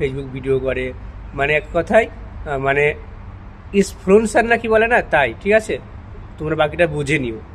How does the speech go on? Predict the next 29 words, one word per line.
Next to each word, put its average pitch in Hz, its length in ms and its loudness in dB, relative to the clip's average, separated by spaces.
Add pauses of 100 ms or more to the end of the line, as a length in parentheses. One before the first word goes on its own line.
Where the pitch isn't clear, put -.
(1120)
যেটা 135 200 2
আমি 156 80 2
বলতে 151 220 -2
চাচ্ছি 160 320 0
বাকিটা 180 320 2
বুঝে 165 320 2
নিও, 135 180 -4 (680)
আমি 139 200 0
আর 147 80 2
সঠিক 147 380 -2
করে 165 160 0
বললাম 135 420 0
না, 110 100 -10 (120)
ঠিক 180 120 -4
আছে? 208 260 0 (680)
তো 139 300 0
যাই 156 220 6
হোক, 170 160 6 (1080)
এই 160 80 -2
কথায় 156 260 4
পরে 147 220 6
আসি। 165 360 0
তো 151 80 -6
তার 147 160 4
আগে 160 260 2 (600)
এই 156 120 2
যে 170 220 4 (160)
লম্পট, 170 540 6 (840)
বিয়াদব 170 500 6